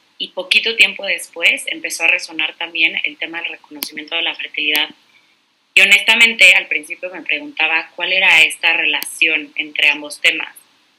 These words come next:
Y poco tiempo después me di cuenta que hablar de la identidad de la persona, el sueño de Dios para el matrimonio y la familia,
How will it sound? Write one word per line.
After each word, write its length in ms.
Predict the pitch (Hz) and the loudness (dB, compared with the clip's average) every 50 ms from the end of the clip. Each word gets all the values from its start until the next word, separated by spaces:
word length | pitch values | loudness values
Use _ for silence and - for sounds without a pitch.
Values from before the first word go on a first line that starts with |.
| _ _ _ _ _ _ _ _ _ _ _ _ _ _ | _ _ _ _ _ _ _ _ _ _ _ _ _ _
Y 300 | 165 160 151 151 151 - - | -4 -4 -4 -4 -6 -10 -12
poco 240 | - 165 165 175 160 | -10 -8 -8 -8 -2
tiempo 320 | 160 160 151 151 147 160 | 0 0 0 0 -4 -10
después 560 | 151 139 135 - - 151 147 139 139 - - - - _ _ | -10 -12 -14 -16 -14 -8 -6 -6 -6 -6 -12 -16 -16 _ _
me 140 | _ 143 143 | _ -2 -2
di 80 | 143 - | -2 -4
cuenta 440 | - - 147 139 135 143 135 - _ _ _ _ _ _ _ _ _ | -4 -8 -10 -6 -6 -8 -8 -8 _ _ _ _ _ _ _ _ _
que 460 | - 165 151 151 147 147 147 143 135 262 _ _ _ _ - _ _ - _ _ _ _ _ _ _ _ _ _ _ - 160 | -2 0 0 2 0 0 -2 -4 -14 -16 _ _ _ _ -18 _ _ -20 _ _ _ _ _ _ _ _ _ _ _ -2 -2
hablar 580 | 160 160 156 160 165 160 160 156 151 151 - - _ | -2 0 0 2 4 6 6 6 4 0 -8 -10 _
de 100 | - 165 | -2 2
la 120 | 165 156 | 4 4
identidad 440 | 151 147 147 143 143 - 147 143 143 | 4 2 0 -2 -2 -4 -4 -2 -2
de 80 | 147 143 | -2 -4
la 120 | 147 147 | -2 -4
persona, 840 | 143 - 123 - - - - 151 147 147 143 143 143 139 139 143 - _ | -4 -4 -6 -6 -8 -10 -8 -8 -8 -8 -4 -4 -2 -2 -2 -4 -8 _
el 200 | - 156 151 151 | -4 -4 -4 -4
sueño 320 | 151 - - 165 160 165 170 | -8 -8 -8 -4 -4 -4 -4
de 60 | 160 | -2
Dios 220 | 151 147 147 147 | -6 -6 -6 -4
para 160 | - - 160 151 | -2 -2 -2 -2
el 60 | 156 | -4
matrimonio 560 | 147 143 _ - 151 139 143 143 143 147 147 | -8 -12 _ -8 -8 -8 -8 -6 -4 -2 -2
y 40 | 151 | -2
la 140 | 156 147 - | -2 -2 -6
familia, 640 | _ 139 151 156 156 156 156 151 143 135 135 - | _ -16 -12 -10 -8 -4 -2 0 -2 -2 -4 -12